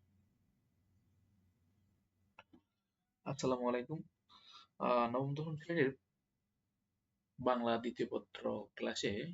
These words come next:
স্বাগতম তোমাকে। তো আজকে স-, তার ধারাবাহিকতায় আমরা গত তিনটা ক্লাস করার পরে আজকের পরবর্তী যে ক্লাসটা, এটা হচ্ছে পরিচ্ছেদ চতুর্থ, যা-, যেটাকে আলোচনা করা হয়েছে বাকযন্ত্র নিয়ে। আসলে বাকযন্ত্রটা কি, আমি বাকযন্ত্র সম্পর্কে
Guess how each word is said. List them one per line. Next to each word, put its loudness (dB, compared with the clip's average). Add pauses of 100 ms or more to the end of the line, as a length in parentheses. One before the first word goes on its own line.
(200)
স্বাগতম -2
তোমাকে। -6 (640)
তো 2
আজকে 4
স-, -2 (340)
তার 6
ধারাবাহিকতায় 8
আমরা 6
গত 4
তিনটা 2
ক্লাস 6
করার 6
পরে 6
আজকের 4 (520)
পরবর্তী 6
যে 0
ক্লাসটা, -2 (100)
এটা 4
হচ্ছে -4 (420)
পরিচ্ছেদ 6 (560)
চতুর্থ, 4 (580)
যা-, 2 (120)
যেটাকে -2
আলোচনা 6
করা 4
হয়েছে 6
বাকযন্ত্র 8
নিয়ে। 0 (600)
আসলে 8
বাকযন্ত্রটা 10
কি, 4
আমি 6
বাকযন্ত্র 8
সম্পর্কে 4